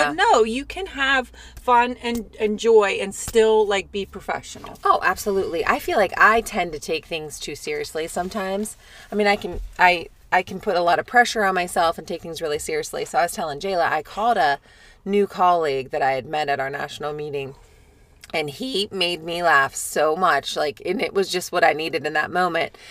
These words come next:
Speaker 2: And it made me see a certain situation with our, with our work in a different light,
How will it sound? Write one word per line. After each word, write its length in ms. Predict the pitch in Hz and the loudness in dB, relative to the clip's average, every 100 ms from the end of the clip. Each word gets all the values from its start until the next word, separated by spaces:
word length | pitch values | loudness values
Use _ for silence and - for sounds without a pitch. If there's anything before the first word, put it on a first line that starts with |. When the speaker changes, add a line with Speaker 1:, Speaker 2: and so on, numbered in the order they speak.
| - - | -20 -4
Speaker 2:
And 120 | 196 | -2
it 100 | - | 2
made 200 | 208 214 | 4 4
me 160 | 202 180 | 2 -2
see 640 | - 254 226 208 180 160 _ _ _ _ | -4 -2 0 0 -2 -6 _ _ _ _
a 80 | 180 | -2
certain 320 | - 202 180 | 2 2 2
situation 600 | - 180 196 185 180 175 | -4 -4 -2 0 -2 -4
with 120 | 175 | -4
our, 360 | 170 147 139 - | -2 0 -2 -4
with 180 | - 165 | -6 -2
our 140 | 160 160 | 0 0
work 440 | 185 196 170 - | 2 4 4 0
in 100 | 185 | -2
a 80 | 170 | -2
different 380 | 170 165 160 135 | -4 -4 -4 -2
light, 400 | 143 151 190 | -4 -2 -4